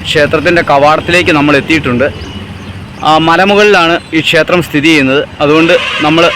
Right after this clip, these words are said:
ആ മലയുടെ മുകളിലേക്ക് പോവുകയാണ്. വളരെ മനോഹരമായ, ആ, ഡിസ്-, ആ, കളർഫുള്ളായ ഒരു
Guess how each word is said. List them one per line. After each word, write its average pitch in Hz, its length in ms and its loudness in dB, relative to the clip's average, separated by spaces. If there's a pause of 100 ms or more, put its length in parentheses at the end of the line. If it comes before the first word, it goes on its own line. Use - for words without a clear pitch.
(120)
ആ 156 100 0
മലയുടെ 165 380 2
മുകളിലേക്ക് 165 520 2
പോവുകയാണ്. 147 460 0 (1900)
വളരെ 147 260 2
മനോഹരമായ, 156 760 0 (380)
ആ, 139 100 0 (1200)
ഡിസ്-, 131 220 -6
ആ, 135 320 0 (600)
കളർഫുള്ളായ 147 580 0
ഒരു 143 240 0